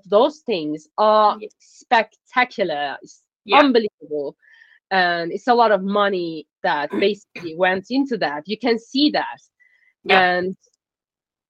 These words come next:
Speaker 1: so I was really interested, and I, at,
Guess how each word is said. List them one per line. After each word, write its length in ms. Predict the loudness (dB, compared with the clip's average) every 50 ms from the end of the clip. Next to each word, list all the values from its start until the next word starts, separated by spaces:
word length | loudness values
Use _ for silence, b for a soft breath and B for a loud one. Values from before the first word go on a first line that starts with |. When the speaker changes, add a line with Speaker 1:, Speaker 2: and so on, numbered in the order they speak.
| _ _ _ -20 -20
Speaker 1:
so 680 | -20 -14 -4 2 4 4 6 6 4 2 2 0 0 0 0
I 140 | 2 2 2 4
was 220 | 2 0 -2 -2
really 360 | -4 -4 -2 -2 -4 -4 -4
interested, 920 | -2 -4 -4 -4 0 -2 -2 -2 -2 _ -4 -4 -2 -2 -2 -4 -6 -8 _ -20 _ _ _ -4
and 180 | -2 -2 -2 -2
I, 360 | 0 2 4 4 2 0 -4 -8 _ _ _ _ _ _ _ -2
at, 200 | 0 0 0 0